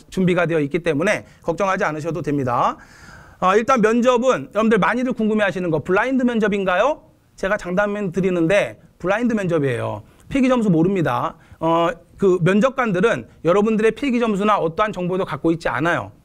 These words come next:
그런 상태에서 봅니다. "에이, 설마." 막 이러신 분들이 있는데 아니에요. 블라인드 면접이에요.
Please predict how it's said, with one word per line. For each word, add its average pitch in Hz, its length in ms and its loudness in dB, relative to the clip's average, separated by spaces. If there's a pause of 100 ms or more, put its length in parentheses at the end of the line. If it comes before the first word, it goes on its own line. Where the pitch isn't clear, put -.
(280)
그런 262 260 2
상태에서 247 400 -2
봅니다. 143 340 -4
"에이, 277 220 0
설마." 294 300 2
막 247 120 4
이러신 226 240 2
분들이 208 220 2
있는데 170 360 0 (180)
아니에요. 233 320 0
블라인드 233 340 -2
면접이에요. 156 640 -2